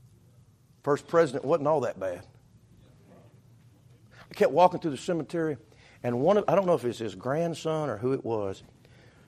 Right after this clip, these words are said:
but where he was buried, and there was this big statue thing, and it had right on it, it said, "As a sinner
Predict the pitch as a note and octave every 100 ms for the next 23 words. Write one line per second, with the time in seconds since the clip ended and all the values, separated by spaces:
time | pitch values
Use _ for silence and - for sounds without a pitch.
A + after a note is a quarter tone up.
0 | _ _ _ - - B2 C#3 C#3 C3+ G2
1 | G#2 B2+ A#2+ G#2+ A#2 F#2+ G#2+ - - D#3+
2 | B2 G2+ - - D3+ C#3 C#3 - G2 -
3 | F#2+ D#2 E2+ _ _ _ - B2 G#2+ A#2+
4 | D3+ D3 A#2+ F#2+ _ - B2 D#3 D3+ C#3
5 | F#2+ - _ _ _ _ - A#2+ - C3+
6 | G#2+ E2+ - _ _ _ _ _ _ _
7 | _ _ _ _ _ _ _ _ _ _
8 | _ _ _ _ - B2+ C3 A2 - -
9 | F3+ F#3+ F#3+ E3